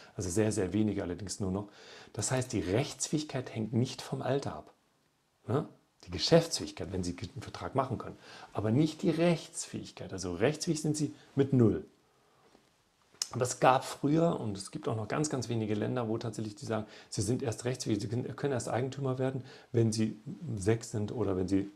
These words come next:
achtzehn sind oder so. Es hängt nicht von der Staatsangehörigkeit ab.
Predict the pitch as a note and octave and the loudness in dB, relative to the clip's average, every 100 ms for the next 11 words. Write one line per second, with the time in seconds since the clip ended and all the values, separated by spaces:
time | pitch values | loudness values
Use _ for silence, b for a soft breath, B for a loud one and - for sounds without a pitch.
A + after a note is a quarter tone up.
0 | _ - G#2 - G2 E2 G#2 F#2+ G2 - | _ -4 -4 -4 -8 -6 -10 -10 -10 -12
1 | - _ _ B B B B B - A2+ | -14 _ _ B B B B B 0 4
2 | E3 E3+ E3+ - E3+ D#3+ D#3 E3+ G#3+ A#2+ | 2 4 2 0 2 2 2 2 2 0
3 | F2+ E2+ E2 - F#2+ G2+ - | 0 -2 -6 -10 -12 -12 -16